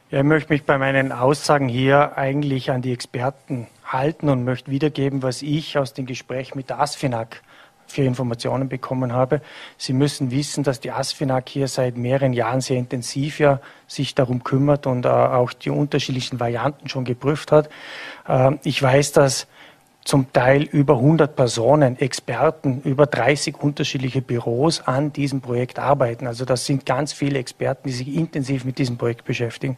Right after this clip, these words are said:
Punkt eins. Punkt zwei, ich bin sehr froh,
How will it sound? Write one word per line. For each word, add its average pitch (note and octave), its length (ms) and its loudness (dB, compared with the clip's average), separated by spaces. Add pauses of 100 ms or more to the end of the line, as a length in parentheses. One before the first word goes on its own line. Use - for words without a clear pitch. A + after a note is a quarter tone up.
(440)
Punkt C3+ 240 0
eins. A#2 340 0 (380)
Punkt C3 220 -2
zwei, C3 260 4
ich D3 160 -4
bin D3 160 2
sehr D3 220 4
froh, C3+ 420 2